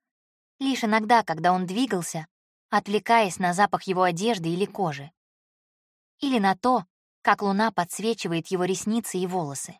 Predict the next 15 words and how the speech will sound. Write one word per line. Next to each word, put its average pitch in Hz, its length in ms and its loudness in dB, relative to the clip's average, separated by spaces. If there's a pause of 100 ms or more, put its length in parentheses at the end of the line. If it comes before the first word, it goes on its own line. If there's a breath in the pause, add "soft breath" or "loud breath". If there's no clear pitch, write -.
(960)
Взрыв 233 400 -2
чувств - 420 -2
от 180 140 2
прикосновений 196 840 -2 (300)
быстро 240 380 0
затухал 208 480 2
в - 40 -4
разговоре, 170 600 -2 (680)
поэтому 269 400 4
я 190 160 4
решила, 185 400 0
что 175 180 -2
привыкла 208 420 0
к - 60 -8
этому. 156 380 -8